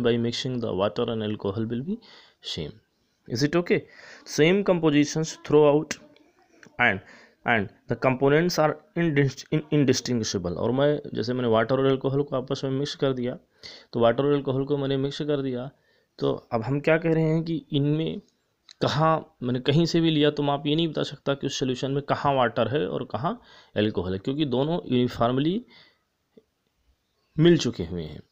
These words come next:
तो इंडिस्टिंग्विशेबल का मतलब उन्हें हम डिस्टिंग्विश नहीं कर सकते कौन कहाँ है। Same thing here, here I am writing here, same compositions throughout and the components are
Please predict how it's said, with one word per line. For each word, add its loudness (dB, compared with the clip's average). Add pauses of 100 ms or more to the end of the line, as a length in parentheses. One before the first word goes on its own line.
(500)
तो 0 (480)
इंडिस्टिंग्विशेबल 2
का -2
मतलब -2 (500)
उन्हें 2
हम 0
डिस्टिंग्विश 0 (440)
नहीं 4
कर 4
सकते -2
कौन -2
कहाँ -8
है। -10 (340)
Same 2
thing 2
here, 4
here 4
I 2
am 0
writing 0
here, -4 (160)
same 0
compositions -2
throughout 0 (840)
and 2
the 0
components 0
are 0